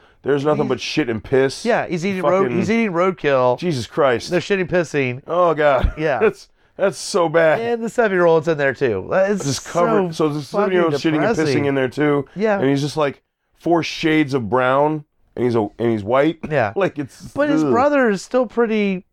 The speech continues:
Speaker 2: has a pretty upbeat attitude for being trapped in a room with his dad. He's just like, "Hey, how's it going?" Like,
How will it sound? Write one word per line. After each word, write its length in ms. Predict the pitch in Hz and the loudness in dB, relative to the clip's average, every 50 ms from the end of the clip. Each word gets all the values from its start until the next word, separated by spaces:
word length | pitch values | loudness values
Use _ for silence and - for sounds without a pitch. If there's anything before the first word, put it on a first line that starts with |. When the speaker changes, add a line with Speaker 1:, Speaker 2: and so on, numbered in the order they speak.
| _ _ _ _ _ _ _ - | _ _ _ _ _ _ _ -4
Speaker 2:
has 220 | 185 226 294 320 | -2 -2 -2 -2
a 100 | 330 269 | -4 -8
pretty 420 | - _ 226 269 254 269 262 247 | -8 _ -2 0 0 2 0 0
upbeat 480 | - 202 220 226 214 - 240 247 254 240 | 0 -2 -2 -2 -2 -2 -2 0 0 2
attitude 540 | 233 226 247 269 262 202 - 233 233 233 185 | 2 4 4 4 2 2 0 -2 -2 0 0
for 80 | 208 196 | -2 0
being 220 | 202 226 226 190 - | 0 2 0 0 0
trapped 360 | - 208 202 208 208 208 - | 0 2 2 2 0 -2 -6
in 100 | 208 196 | -4 -2
a 60 | 196 | 0
room 280 | 185 190 202 220 214 196 | 2 2 2 2 2 0
with 120 | 196 170 | 0 0
his 140 | 180 170 139 | 0 -2 0
dad. 240 | 196 202 208 208 202 | 2 2 4 2 2
He's 100 | 185 170 | 0 -2
just 100 | - 202 | -4 -4
like, 120 | 208 - - - - - _ | -4 -4 -6 -16 -20 -20 _
"Hey, 320 | - 262 269 269 269 269 | 0 2 2 2 2 2
how's 240 | 247 233 233 233 233 | 2 2 2 0 -2
it 60 | 247 | -2
going?" 340 | 214 254 269 269 262 247 196 | 0 2 4 4 4 2 2
Like, 220 | 180 185 180 - | 0 -2 -2 -4